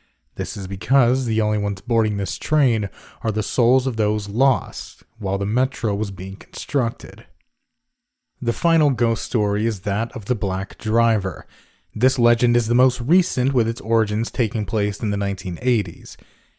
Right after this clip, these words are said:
It's said a train on the metro caught fire and the driver, instead of saving himself, ran into the flames to pull others out. He was said to have saved many people, but passed away from his injuries a short time later in the hospital.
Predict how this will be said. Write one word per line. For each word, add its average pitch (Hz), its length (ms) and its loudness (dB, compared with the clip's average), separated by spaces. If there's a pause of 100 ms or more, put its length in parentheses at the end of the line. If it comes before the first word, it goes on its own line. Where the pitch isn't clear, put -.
(200)
It's 139 180 -2
said 131 400 4
a 139 140 -2
train 143 400 2
on 127 80 2
the 120 80 2
metro 110 420 2
caught 117 320 -4
fire 107 640 -2
and 107 160 -2
the 104 40 2
driver, 117 680 2
instead 117 440 -2
of 104 140 -4
saving 101 380 -2
himself, 107 600 0 (400)
ran 139 360 2
into 151 360 0
the 175 100 0
flames 110 540 0
to 120 100 0
pull 98 260 -2
others 92 320 -2
out. 120 420 0 (480)
He 107 140 -6
was 101 100 -2
said 131 240 0
to 117 80 2
have 107 140 0
saved 98 500 -4
many 131 260 4
people, 123 560 -2 (420)
but - 80 -20
passed 107 360 -2
away 101 180 0
from 98 220 -4
his 110 160 0
injuries 110 440 2
a 135 80 -2
short 98 300 -6
time 101 260 -2
later 120 400 2
in 104 180 -4
the 92 80 -4
hospital. 110 680 0